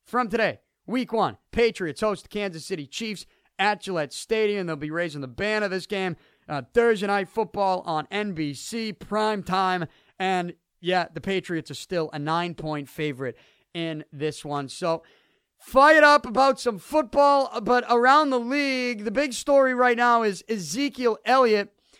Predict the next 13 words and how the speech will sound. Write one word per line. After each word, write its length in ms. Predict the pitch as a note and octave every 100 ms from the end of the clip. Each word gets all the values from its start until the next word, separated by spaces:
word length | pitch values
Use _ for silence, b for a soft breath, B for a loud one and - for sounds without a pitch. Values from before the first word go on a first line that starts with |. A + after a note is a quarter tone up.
| b _
Dallas 400 | D3+ A#3 C#4 C4
Cowboys 680 | - B3 B3+ G3+ A3+ G#3+ E3+ -
running 400 | F3+ A3+ C#4 A#3+
back, 440 | F#3+ F#3 F3+ F3+
and, 160 | G#3 G3+
and 300 | F#3+ G3+ F#3+
this 220 | B3 C4
is 120 | B3+ G3+
gonna 220 | B3+ A3+
affect 440 | F#3+ A3+ C#4 G3+
the 80 | A#3+
way 340 | A3+ G#3+ F#3 b b b b
you, 680 | E3+ A#3 A#3+ A3+ A3 G#3+ G#3